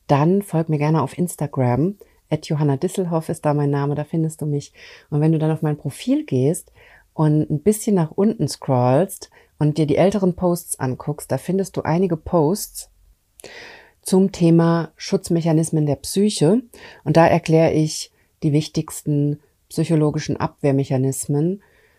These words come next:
wie zum Beispiel Verdrängung, Verleugnung, Reaktionsbildung, Idealisierung und noch einige andere. Und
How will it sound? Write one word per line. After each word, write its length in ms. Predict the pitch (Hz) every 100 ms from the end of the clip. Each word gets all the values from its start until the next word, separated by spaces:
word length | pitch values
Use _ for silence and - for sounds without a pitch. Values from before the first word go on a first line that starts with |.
| _ -
wie 260 | 151 165
zum 220 | - 160
Beispiel 440 | 147 135 139 - 147
Verdrängung, 800 | - 147 - 156 151 151 147 143
Verleugnung, 640 | 147 135 135 135 143 139
Reaktionsbildung, 1120 | 135 135 131 - 135 135 - 143 135 135 131 131
Idealisierung 1080 | 135 143 135 139 127 147 147 139 135 131
und 160 | - 156
noch 160 | 147 147
einige 360 | 107 147 135
andere. 360 | 143 160 147
Und 80 | 147